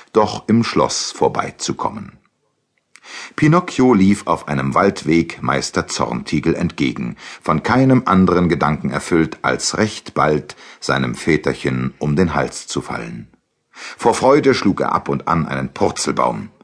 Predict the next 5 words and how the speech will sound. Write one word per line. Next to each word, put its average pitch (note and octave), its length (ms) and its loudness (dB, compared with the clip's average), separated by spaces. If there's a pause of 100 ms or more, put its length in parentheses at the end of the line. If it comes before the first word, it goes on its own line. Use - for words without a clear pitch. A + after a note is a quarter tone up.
(600)
Plötzlich F3+ 680 0
drang A#2+ 520 2
ein C2+ 240 -6
herrlicher F#2 600 -2
Duft - 600 -6